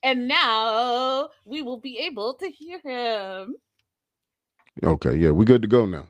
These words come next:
Speaker 1: Oh, we're good to go, Vanessa. We're good to go.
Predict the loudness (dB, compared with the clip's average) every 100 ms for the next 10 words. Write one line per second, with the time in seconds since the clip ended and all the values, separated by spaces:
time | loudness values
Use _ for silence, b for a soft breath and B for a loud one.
0 | _ _ _ _ _ _ _ _ _ _
1 | _ _ _ _ _ _ _ _ _ -4
2 | 0 0 -2 -6 -10 -8 -6 -10 -4 -4
3 | -4 -4 -4 -4 -4 -4 -6 _ _ -8
4 | -8 -6 -12 -12 -8 0 0 0 -6